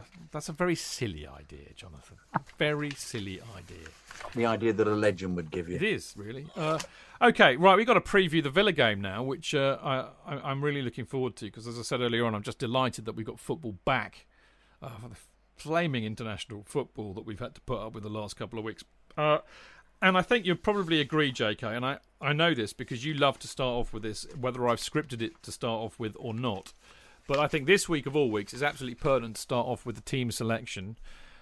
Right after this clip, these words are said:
Speaker 1: Uh,
Speaker 2: Aye.
Speaker 1: and I, I have gone with the following, which is, as you know, it's a kind of a mixture of what I want and what I think Tuchel will do.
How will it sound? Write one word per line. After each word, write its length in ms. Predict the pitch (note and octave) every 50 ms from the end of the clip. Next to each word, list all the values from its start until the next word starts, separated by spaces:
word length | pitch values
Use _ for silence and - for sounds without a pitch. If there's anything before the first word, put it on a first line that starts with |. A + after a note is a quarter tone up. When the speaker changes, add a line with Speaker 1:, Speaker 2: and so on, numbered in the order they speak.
| - - -
Speaker 1:
Uh, 240 | - C#3 C#3 C#3 -
Speaker 2:
Aye. 220 | F#2 F2+ F#2+ A#2+ - _ _
Speaker 1:
and 160 | D#3+ C#3 C3 -
I, 500 | E3+ E3+ F3+ G3 E3+ A#2+ G#2+ A2+ C3 - -
I 240 | F3 F3+ F#3 F#3
have 160 | D3+ D3 C3+ A#2
gone 260 | D3 C#3+ C#3+ C#3+ C3+
with 120 | C3+ -
the 60 | -
following, 540 | - - - D#3+ D#3+ C3 A2 G2+ F2 F2+ G#2+
which 220 | B2 D3+ D#3+ - F3+
is, 120 | D3+ -
as 200 | - F#3 E3 -
you 80 | F#3 E3+
know, 300 | D#3+ C#3+ A#2+ A2+ A2 B2
it's 180 | - C#3 -
a 20 | C#3+
kind 200 | - E3+ D#3+ D3
of 60 | D3
a 40 | D#3
mixture 300 | D#3 E3+ E3+ - - D3+
of 80 | C3+ C#3+
what 120 | D#3 -
I 180 | D#3 D3+ D3 C#3+
want 260 | C3+ C3+ C3+ C3+ -
and 100 | C3+ C3
what 120 | C#3 C#3+
I 80 | C#3 B2+
think 260 | - - B2+ B2+ A#2
Tuchel 320 | - C#3+ B2+ A2+ - B2 A2
will 60 | G#2+ G#2+
do. 360 | F#2 - A2 G2 F2 D#2 E2